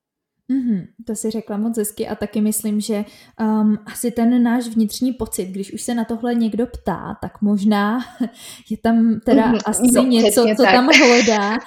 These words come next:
Speaker 1: a možná by teda stálo za to, eh, to nějak promyslet a myslím si, že to prostě člověk
Speaker 2: Určitě.
Speaker 1: jednoznačně pozná,
Speaker 2: Určitě.
Speaker 1: že úplně nemá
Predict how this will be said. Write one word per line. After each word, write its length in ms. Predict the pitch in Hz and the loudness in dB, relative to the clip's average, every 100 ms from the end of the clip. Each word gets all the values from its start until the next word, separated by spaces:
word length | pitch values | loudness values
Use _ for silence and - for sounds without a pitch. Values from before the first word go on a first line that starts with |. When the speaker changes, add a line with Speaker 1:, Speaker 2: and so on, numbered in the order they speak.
| - - 285 | -14 -20 -8
Speaker 1:
a 200 | - 226 | 0 2
možná 340 | 226 233 240 220 | 2 0 0 -2
by 140 | 233 | -2
teda 260 | 247 214 240 | -2 -4 -4
stálo 440 | - 214 202 214 | -6 -4 -2 -2
za 140 | 233 208 | -2 -4
to, 480 | - 208 202 196 - | -4 -4 -4 -6 -6
eh, 180 | 208 196 | -6 -4
to 60 | 220 | -2
nějak 420 | 208 196 185 - | -2 -2 -4 -8
promyslet 440 | 214 202 196 214 202 | -4 -2 -2 -4 -4
a 60 | 202 | -2
myslím 300 | 202 208 208 | -2 -2 -4
si, 140 | 208 | -4
že 100 | 208 | -6
to 120 | 196 | -8
prostě 380 | 190 190 - 202 - | -10 -10 -10 -10 -8
člověk 300 | 214 190 185 - | -8 -6 -8 -4
Speaker 2:
Určitě. 120 | 202 | -2
Speaker 1:
jednoznačně 680 | 196 190 208 202 196 - 208 202 | -2 0 -2 -2 -6 -4 -6 -4
pozná, 460 | 202 208 175 180 | -4 -2 -2 -2
Speaker 2:
Určitě. 160 | 208 208 | -2 -4
Speaker 1:
že 400 | 196 185 180 185 - | -4 -4 -4 -6 -8
úplně 360 | 208 208 202 | -8 -4 -2
nemá 360 | 196 196 196 190 | -2 -2 -2 -4